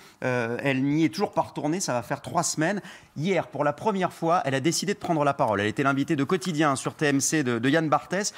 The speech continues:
Elle a expliqué, euh, qu'elle tenait à témoigner à visage découvert, car elle assumait finalement ses propos.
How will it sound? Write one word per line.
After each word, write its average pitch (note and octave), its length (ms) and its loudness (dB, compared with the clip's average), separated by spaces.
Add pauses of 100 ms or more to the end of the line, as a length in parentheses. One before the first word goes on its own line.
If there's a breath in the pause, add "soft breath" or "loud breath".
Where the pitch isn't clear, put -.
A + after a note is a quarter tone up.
(240 loud breath)
Elle D#3 160 2
a G#3 40 2
expliqué, A3 600 -2
euh, C#3+ 180 0
qu'elle D3+ 240 -2
tenait G#3 500 0 (120)
à C3+ 100 2
témoigner D#3 500 0 (220 loud breath)
à G3+ 100 4
visage E3+ 460 0
découvert, B2 480 -2
car C3+ 160 0
elle A#2+ 140 2
assumait C#3 400 0
finalement A#2+ 340 0
ses C3+ 140 -2
propos. C#3 420 -2